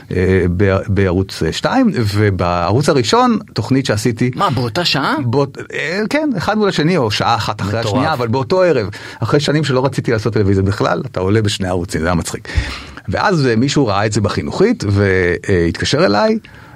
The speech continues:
Speaker 1: אה, והציע לי לעשות רואים שש שש. עכשיו, רואים שש שש, הייתה תוכנית, אה, מאוד מוערכת, ששודרה בשידור חי, ארבע שעות, והייתה בעצם מין, אה, לייב כזה, עם, עם, אה,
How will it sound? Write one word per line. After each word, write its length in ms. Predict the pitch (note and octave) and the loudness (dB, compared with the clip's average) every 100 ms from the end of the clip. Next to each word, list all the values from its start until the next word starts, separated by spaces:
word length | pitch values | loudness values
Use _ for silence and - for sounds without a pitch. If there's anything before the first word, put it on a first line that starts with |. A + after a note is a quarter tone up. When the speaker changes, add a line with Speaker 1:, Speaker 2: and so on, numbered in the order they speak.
| - | -6
Speaker 1:
אה, 580 | F#2+ F#2+ F#2 F2 F2+ F2 F2 | 2 4 4 4 4 4 2
והציע 1600 | E2+ F2+ F2+ F2+ F2 F2 D2+ - F#2 E2+ E2+ E2 - A2 - A2+ | 2 2 4 4 4 2 0 0 0 2 2 0 -4 -4 0 2
לי 240 | A2 A2 | 2 2
לעשות 380 | G#2 F2 - G2+ | 2 0 -2 -2
רואים 260 | E2+ D#2+ F#2+ | 0 2 2
שש 220 | F#2 E2+ | 0 -2
שש. 40 | E2 - | -2 -4
עכשיו, 140 | D#2 | -2
רואים 200 | F2+ A#2+ | 0 2
שש 280 | G#2+ F2+ - | 0 -2 0
שש, 340 | D3 G3 - - - - - - - - - - - | 2 2 -2 -12 -20 -20 -20 -20 -20 -20 -16 -12 -10
הייתה 260 | - - | -6 -6
תוכנית, 580 | G#2+ - - G2 G2 - | -4 -6 -2 0 0 0
אה, 60 | E2 D#2+ D2+ D2 | 0 0 -2 -2
מאוד 360 | D2 - G2+ | -2 0 0
מוערכת, 760 | F#2 D2 D2 C#3 - A#2+ A2 - - | 0 0 0 -2 0 -4 -4 -8 -8
ששודרה 540 | - F2 - D#2 E2 | -4 -4 -2 -2 -2
בשידור 520 | D#2+ D#2+ C#2+ C#2+ - - | -2 -4 -6 -8 -8 -2
חי, 360 | C#3+ C#3+ A#2+ - | 0 2 -2 -2
ארבע 260 | G#2+ F2+ E2 | -4 -2 -4
שעות, 580 | - - D3+ D#3+ C3+ - - - - - - | -4 -4 0 0 0 -4 -16 -14 -14 -16 -10
והייתה 340 | F2+ F2+ G#2+ F#3+ | -4 -2 0 0
בעצם 440 | B2+ C#3 D3 D3 | 2 0 2 2
מין, 380 | A2+ G2 F#2+ F2 | 4 4 2 0
אה, 100 | E2 | -2
לייב 320 | D#2+ G#2+ D#3+ C#3+ | -2 0 0 0
כזה, 560 | D3 A2 A2+ A2 G2 G#2 | -2 0 0 2 0 2
עם, 240 | G2+ F2+ | 2 2
עם, 300 | F#2 F2 E2+ | 2 2 2
אה, 180 | E2 D#2+ | 0 -2